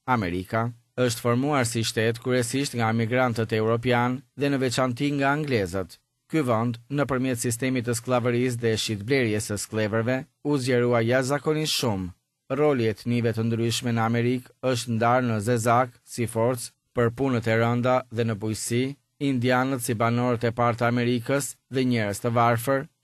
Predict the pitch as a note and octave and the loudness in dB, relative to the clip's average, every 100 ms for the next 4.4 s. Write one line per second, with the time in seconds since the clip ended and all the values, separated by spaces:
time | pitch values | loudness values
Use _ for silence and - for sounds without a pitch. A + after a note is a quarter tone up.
0 | - C#3 A#2 C3 B2+ C3 A#2+ C#3 C3 - | -2 -2 0 0 2 0 0 -2 -4 -4
1 | C3 B2+ B2 B2 A#2 C3 B2+ B2+ - A#2+ | -2 0 0 0 -2 -2 -2 -2 -2 0
2 | B2 A#2+ A2+ C3+ B2+ A#2+ A#2 A#2 A#2+ A#2+ | 0 0 0 2 2 2 2 2 0 0
3 | A#2+ A#2+ A#2 C3 B2+ B2+ A#2+ A#2+ A#2+ B2 | 0 2 0 0 -2 0 0 0 0 0
4 | B2+ C3 C3 | 0 0 -2